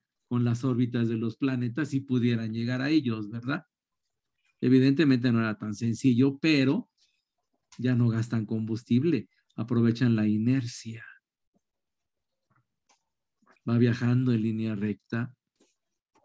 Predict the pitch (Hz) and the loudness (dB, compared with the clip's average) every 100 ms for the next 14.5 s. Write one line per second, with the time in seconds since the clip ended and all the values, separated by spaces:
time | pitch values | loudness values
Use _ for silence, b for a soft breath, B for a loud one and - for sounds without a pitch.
0 | _ - - - _ - b b - 123 | _ -20 -20 -20 _ -20 b b -2 4
1 | 127 123 120 127 123 117 123 117 113 104 | 6 4 2 2 2 2 0 -2 -4 -4
2 | 139 127 123 113 110 - 120 127 127 123 | -2 0 0 -2 -6 -10 -4 -2 0 -2
3 | 120 131 135 139 156 139 131 170 b b | -2 -4 -4 -2 2 4 4 0 b b
4 | b - 127 120 123 131 131 127 143 147 | b -6 -2 -2 0 0 0 0 -2 0
5 | 139 127 123 156 160 120 110 110 113 - | 0 0 0 -4 -4 -6 -4 -4 -4 -4
6 | 110 104 117 117 113 110 113 117 147 120 | -6 -4 -4 -4 -4 -2 -4 -2 0 0
7 | 113 120 143 - b b - 196 185 139 | -2 -2 -8 -8 b b 0 0 2 0
8 | 123 123 120 113 107 - _ _ _ _ | 0 0 2 2 -2 -12 _ _ _ _
9 | _ _ - - 117 120 127 117 123 117 | _ _ -20 -8 -6 -4 -4 -2 0 0
10 | 113 139 117 101 - _ _ _ _ _ | 0 -2 -2 -4 -10 _ _ _ _ _
11 | _ _ _ _ _ _ _ - 117 135 | _ _ _ _ _ _ _ -6 -2 0
12 | 131 127 127 127 127 123 139 185 123 127 | 2 2 2 2 0 -2 -6 -4 -4 -2
13 | 135 139 123 113 113 113 110 101 - 98 | -2 -4 -4 -4 -4 -4 -6 -8 -10 -14
14 | - 104 95 101 135 | -10 -10 -10 -16 -20